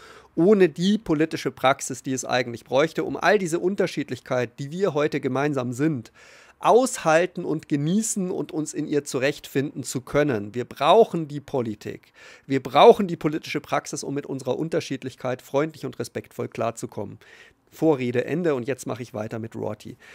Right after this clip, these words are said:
und seinen au-, merkwürdigen Auslassungen über das Christentum und seiner,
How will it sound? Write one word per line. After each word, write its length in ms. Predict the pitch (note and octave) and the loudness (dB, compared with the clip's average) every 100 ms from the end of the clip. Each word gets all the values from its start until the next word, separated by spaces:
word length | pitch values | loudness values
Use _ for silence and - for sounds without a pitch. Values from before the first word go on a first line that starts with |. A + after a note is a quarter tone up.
| - - | -20 -6
und 260 | D#3 C#3 - | -2 -2 -2
seinen 320 | C3 C#3+ E3 | 4 4 4
au-, 160 | - - | 0 -4
merkwürdigen 600 | C3 D3+ F3+ D3+ D3 C3 | 2 4 4 4 2 0
Auslassungen 720 | B2 C#3 - B2+ B2+ C3 A#2 | 0 0 0 -2 -2 -2 -4
über 180 | C3 A#2 | -2 -2
das 200 | A#2 A2+ | -2 -2
Christentum 540 | - F3+ - C#3+ - C3+ | -2 -2 -2 -6 -4 -2
und 140 | A#2+ | -2
seiner, 520 | C3 B2 B2+ A#2+ B2 | 0 0 0 -2 -4